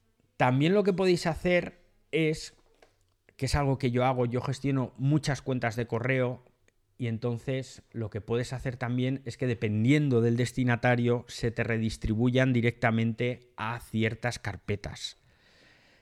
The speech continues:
De esta forma, pues si tú te organizas las conexiones para ver el, el correo a ciertas horas del día, pues, por ejemplo, por la mañana voy a leer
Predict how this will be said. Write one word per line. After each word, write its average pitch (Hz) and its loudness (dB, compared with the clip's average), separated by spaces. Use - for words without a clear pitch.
De - -2
esta 120 -2
forma, 135 0
pues 117 -4
si 110 -6
tú 117 -4
te - -2
organizas 120 -2
las 113 -2
conexiones 117 2
para 92 -4
ver 104 -2
el, 98 -4
el 101 -8
correo 107 2
a 95 -4
ciertas 110 -6
horas 110 -2
del 110 -2
día, 117 -2
pues, - -10
por 87 -16
ejemplo, 98 -6
por 98 -10
la 101 -4
mañana 104 -2
voy 110 0
a 104 0
leer 107 -4